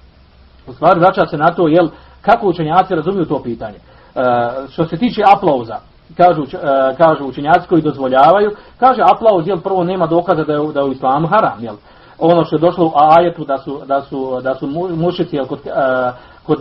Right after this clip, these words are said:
e, kod harema, da su oni, e, uz pljeskanje, jel, radili, e,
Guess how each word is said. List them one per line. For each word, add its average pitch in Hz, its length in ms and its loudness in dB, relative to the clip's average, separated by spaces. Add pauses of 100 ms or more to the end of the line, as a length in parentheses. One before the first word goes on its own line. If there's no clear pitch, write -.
e, 131 380 0
kod 147 160 -6
harema, 156 380 2
da 131 120 -6
su 160 120 -8
oni, 165 180 0
e, 160 40 -2
uz 156 400 -6
pljeskanje, 156 500 0
jel, 139 140 -2
radili, 143 460 2
e, 120 60 -8